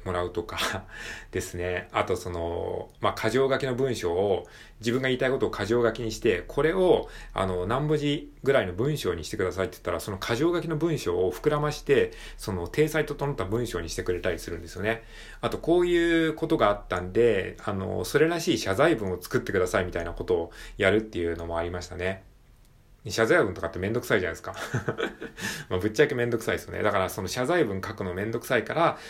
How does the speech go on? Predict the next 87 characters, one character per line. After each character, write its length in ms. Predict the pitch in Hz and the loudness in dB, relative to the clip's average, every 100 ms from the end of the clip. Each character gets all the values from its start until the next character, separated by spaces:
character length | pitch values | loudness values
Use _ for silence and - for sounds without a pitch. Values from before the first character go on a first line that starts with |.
| - | -10
そ 60 | - | -4
の 60 | 101 | -2
謝 180 | 120 | 0
罪 220 | 120 175 156 | 2 4 4
文 160 | 117 | 2
を 60 | 117 | 0
チ 100 | 104 | -2
ャ 40 | |
ッ 40 | 98 | -2
ト 100 | 104 | 2
ジ 140 | 107 | 2
ー 60 | 107 | 4
ピ 160 | 107 | 2
ー 120 | 107 | 2
テ 100 | 107 | 2
ィ 140 | 113 92 | 2 4
ー 20 | |
に、 300 | 101 147 120 | 2 2 2
あ 140 | 110 90 | -2 -4
の、 160 | 87 - | -4 -6
書 80 | - | 0
か 120 | 110 | 0
せ 140 | 95 | 0
て、 320 | 85 135 110 - - - | 2 4 4 0 -16 0
で、 100 | 160 | 0
そ 120 | 160 | 4
れ 60 | 185 | 4
を 240 | 175 170 | 4 4
見 100 | 156 | 4
な 120 | 156 | 6
が 100 | 123 | 8
ら、 300 | 117 131 95 104 | 8 6 4 2
え 140 | 92 | 0
ー、 20 | |
自 160 | 90 92 | 0 0
分 120 | 92 | 0
で 140 | 90 85 | 0 -4
作 180 | - | 0
り 60 | 101 | 2
直 160 | 92 90 | 2 -4
す 100 | - | -8
と 100 | - | -10
か。 180 | - - _ | -12 -14 _
ま 80 | 131 | -6
あ、 20 | |
そ 140 | 127 180 | 2 4
う 60 | |
い 40 | 170 | 4
っ 20 | |
た 140 | 151 | 0
感 200 | 139 123 | 0 -2
じ 180 | 107 104 | -2 -6
で 120 | 104 | -6
す 120 | 90 87 | -6 -6
ね。 200 | 87 - - - - - | -10 -12 -20 -18 -20 -4
だ 100 | 143 | 0
か 80 | 117 | 2
ら、 300 | 104 95 95 - | 4 4 0 -4
あ 120 | - 101 | -2 -2
の、 320 | 98 95 98 | 0 -2 -2
本 120 | 143 | 0
当 100 | 151 | 2
に 120 | 135 | 2
ね、 160 | 127 95 | 0 -2
知 140 | - | -2
的 280 | - 233 170 | 2 2 4
労 180 | 170 147 | 6 6
働 100 | 101 | 4
に 80 | 90 | -2
お 80 | 85 | -2
け 100 | 95 | -2
る 60 | |
産 360 | 90 120 147 147 | -2 -4 -2 2
業 160 | 143 | 2
革 300 | 135 131 - | 2 -4 -4
命 80 | 90 | -4
に 60 | 92 | 0
な 120 | 95 | 0
る 100 | 90 | 0
っ 20 | |
て 80 | - | -4
い 40 | |
う 40 | 85 | -6
の 80 | 87 | 0
は、 300 | 95 87 - _ _ - - | 2 0 -4 _ _ -20 -8
あ 140 | 98 90 | -4 -4
の、 680 | 85 87 90 92 90 98 | -6 -6 -6 -6 -6 -8